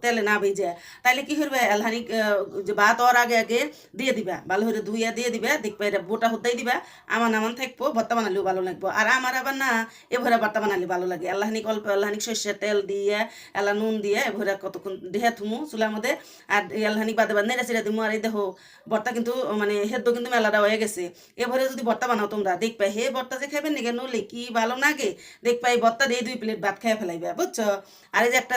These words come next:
রসুন, দেশি রসুন, সেই সে আমাদের দিয়ে দিছি। বেগুন ভর্তা মধ্যে গুলো অবশ্যই, অবশ্যই তোমরা কিন্তু এই যে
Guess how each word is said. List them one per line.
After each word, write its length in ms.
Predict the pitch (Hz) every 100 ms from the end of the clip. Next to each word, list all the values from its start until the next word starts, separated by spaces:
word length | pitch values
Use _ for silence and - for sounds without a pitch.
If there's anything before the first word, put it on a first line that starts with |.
| 247
রসুন, 280 | 247 262 302 339 220
দেশি 180 | 226 220
রসুন, 260 | 226 254 302 302 - - -
সেই 200 | 262 254 254
সে 100 | 285 254
আমাদের 200 | 226 220 208
দিয়ে 120 | 202
দিছি। 180 | 185 175 165
বেগুন 200 | 240 294 262
ভর্তা 140 | 254
মধ্যে 160 | 262 277
গুলো 100 | 285 - 220
অবশ্যই, 400 | 240 - 320 302
অবশ্যই 320 | 240 262 294 294
তোমরা 180 | 240 233 233
কিন্তু 200 | 233 277 311 - - -
এই 40 |
যে 60 | 214